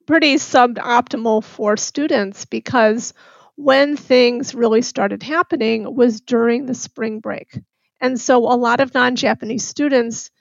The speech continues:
had returned to their home countries. Also, a lot of academics who were non-Japanese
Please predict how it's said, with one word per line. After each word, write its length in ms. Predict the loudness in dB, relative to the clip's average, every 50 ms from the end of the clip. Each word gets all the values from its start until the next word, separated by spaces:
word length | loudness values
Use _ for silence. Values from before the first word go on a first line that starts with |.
| _ _ _
had 240 | -8 -8 -6 -4
returned 420 | -6 -6 -4 0 0 0 0 0 -2
to 80 | -2
their 160 | 0 0 0 0
home 220 | 0 -4 -6 -8
countries. 640 | -8 -8 -8 -8 -4 -2 -2 -2 -2 -4 -8 -12 -14 _ _ _ _ _ 2
Also, 420 | 4 4 4 4 4 4 4 4
a 180 | 4 4 4 2
lot 220 | 4 2 2 0
of 100 | 0 0
academics 840 | 0 -2 -2 -2 -2 -4 -2 0 0 0 0 0 -2 -2 -4 -6 -8
who 240 | -6 -4 -2 -2 0
were 120 | 0 -2 -2
non-Japanese 880 | -2 -2 -2 -2 -2 -4 -4 -4 -4 -6 -6 -4 -4 -4 -6 -8 -12